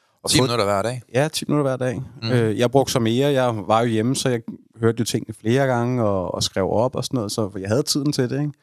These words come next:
Speaker 2: Ja.
Speaker 1: Øhm, men, men, men det, det kommer bare egentlig, som det skal komme.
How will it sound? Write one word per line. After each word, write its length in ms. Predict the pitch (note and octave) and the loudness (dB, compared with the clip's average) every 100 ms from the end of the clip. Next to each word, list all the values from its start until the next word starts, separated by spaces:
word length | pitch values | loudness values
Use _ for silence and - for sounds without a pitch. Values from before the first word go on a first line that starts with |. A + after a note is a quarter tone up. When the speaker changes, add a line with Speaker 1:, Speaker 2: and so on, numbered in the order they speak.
| - | -2
Speaker 2:
Ja. 140 | G2+ F#2 - _ _ - | -2 -2 -12 _ _ 0
Speaker 1:
Øhm, 500 | A2+ G#2+ G2+ F#2 C2+ G1+ A#1 A#1+ _ _ _ _ | 2 4 2 -2 -4 -10 -20 _ _ _ _ _
men, 160 | B2 B2 | -2 0
men, 200 | B2+ A#2+ | 0 0
men 140 | C3 C3 - | -2 -4 -2
det, 600 | F3 G3 F3 C#3+ C3 B2+ | 0 0 0 0 0 -2
det 80 | D3+ | 0
kommer 260 | F#3 G3 | 2 2
bare 240 | F3+ D#3+ F3 | 0 2 0
egentlig, 340 | E3 D#3 C#3 A2 - - | 0 0 0 -2 -10 -4
som 240 | - C3+ | 0 0
det 100 | B2+ | 0
skal 140 | - A#2+ | -2 0
komme. 360 | A2+ G2+ B2+ | 2 0 -2